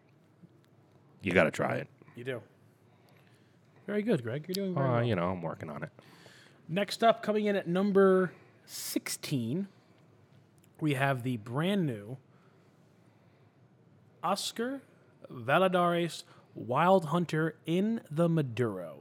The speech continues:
Speaker 2: So we talked about Oscar a little bit before. Um, if Christian Eiroa is the king of Honduras, uh, Oscar's definitely, like, the up-and-coming duke.
Speaker 1: He's the Jon Snow.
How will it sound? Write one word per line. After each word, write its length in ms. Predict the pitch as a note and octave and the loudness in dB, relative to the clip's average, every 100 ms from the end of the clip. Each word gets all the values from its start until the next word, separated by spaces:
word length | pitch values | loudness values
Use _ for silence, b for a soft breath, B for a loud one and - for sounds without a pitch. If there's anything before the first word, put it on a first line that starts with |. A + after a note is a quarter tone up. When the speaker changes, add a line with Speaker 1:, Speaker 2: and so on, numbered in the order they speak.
| - | -6
Speaker 2:
So 180 | - D3+ | 0 2
we 120 | D3+ | 4
talked 200 | A3 A3 | 4 6
about 140 | G#3+ | 8
Oscar 240 | F3+ E3 E3+ | 8 6 4
a 40 | |
little 140 | D3 C#3+ | 4 2
bit 120 | C#3 | 0
before. 440 | A#2+ C3 B2 A#2+ - b b b b C#3 | -4 -2 0 0 -6 b b b b 0
Um, 420 | B2+ B2 A#2+ B2 _ - | 2 2 -2 -8 _ -6
if 240 | E3+ D#3+ | -2 -2
Christian 360 | - B3 - A#3 | 2 2 4 0
Eiroa 460 | F#3 E3 E3+ F3 E3 | 4 6 6 6 6
is 200 | D#3 B2+ | 4 0
the 80 | C#3 | -4
king 280 | - F3 | 0 2
of 80 | E3 | 2
Honduras, 680 | D3+ D#3 D3 D3+ D3+ D3 - - b b b - | 2 0 4 6 6 4 -2 -8 b b b -8
uh, 340 | A#2 A#2 A2+ - | -4 0 -2 -2
Oscar's 320 | D3 D#3 - C#3+ | 2 2 2 2
definitely, 240 | C3 C#3 | 2 2
like, 140 | C3 A#2+ | 0 0
the 100 | C3 | -2
up-and-coming 460 | B2+ C3 C3 B2 | -2 -2 -2 -2
duke. 400 | A2+ B2 A#2+ - - - | -2 -2 -4 -10 -18 -6
Speaker 1:
He's 200 | - A2 | 0 2
the 100 | A2 | 2
Jon 280 | F2 F#2 E2+ | 2 4 2
Snow. 340 | - - - | -2 -4 -6